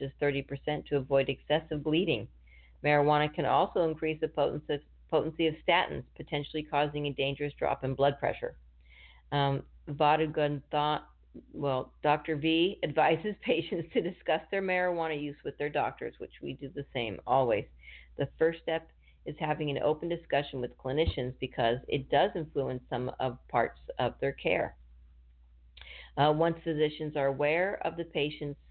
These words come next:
cannabis use, they can determine if their regimen of care should be modified. Quote, "The review provides detailed tables of many drugs administered for various cardiovascular conditions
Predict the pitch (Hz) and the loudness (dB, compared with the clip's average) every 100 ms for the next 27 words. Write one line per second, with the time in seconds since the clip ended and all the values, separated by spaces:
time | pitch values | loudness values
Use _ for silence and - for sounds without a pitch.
0 | - 143 139 127 127 254 202 185 - _ | -2 0 0 -2 0 4 4 4 -2 _
1 | - - - - 160 156 156 151 - 165 | -20 -20 -20 -2 0 0 -2 -4 -2 -2
2 | 156 147 147 143 139 147 147 139 135 139 | -2 -4 -2 -2 2 0 0 -4 -4 -4
3 | 139 - - - - 135 131 131 - 135 | -8 -14 -20 -14 -4 0 2 0 2 2
4 | 131 - 135 139 175 240 151 87 69 - | 4 0 -4 -2 0 0 2 2 2 0
5 | - - 196 185 180 165 165 190 269 359 | -6 2 4 4 0 -4 -4 -6 -8 -8
6 | - 175 165 165 - 180 - 180 180 165 | -4 -2 -4 -6 -10 -8 -4 -4 0 0
7 | 156 156 156 156 190 240 160 135 135 - | 0 -2 -2 0 0 0 2 2 2 -6
8 | - 143 143 143 143 - 135 - 131 139 | -4 -2 0 -2 -4 -6 -6 -8 2 4
9 | 156 160 160 143 143 139 123 101 131 - | 6 4 0 -2 0 2 2 0 0 -4
10 | 143 - 160 135 - 131 | -6 -4 -2 -2 -2 -6